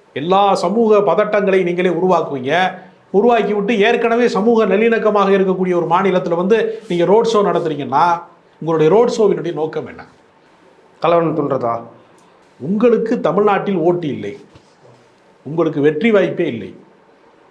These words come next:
Speaker 1: "மதியாதார் தலைவாசல் மிதிக்கக்கூடாது என்று மானமுள்ள மனிதர்களுக்கு ஔவையார் சொன்னார்"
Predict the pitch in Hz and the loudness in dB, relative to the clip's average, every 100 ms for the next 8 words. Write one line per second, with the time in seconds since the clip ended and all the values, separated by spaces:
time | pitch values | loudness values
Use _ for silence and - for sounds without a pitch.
0 | _ _ _ _ _ _ 117 147 233 240 | _ _ _ _ _ _ -8 -2 2 2
1 | 233 220 202 - 202 208 185 185 175 175 | 4 2 2 2 4 4 2 0 -2 -2
2 | 208 214 196 175 165 160 156 151 135 143 | 0 0 2 2 0 0 -2 -2 0 2
3 | 180 185 185 196 156 170 156 151 143 160 | 2 0 0 0 0 -2 -2 -2 -4 -2
4 | 147 151 180 170 - 139 139 123 | -2 2 2 0 -4 -6 -6 -6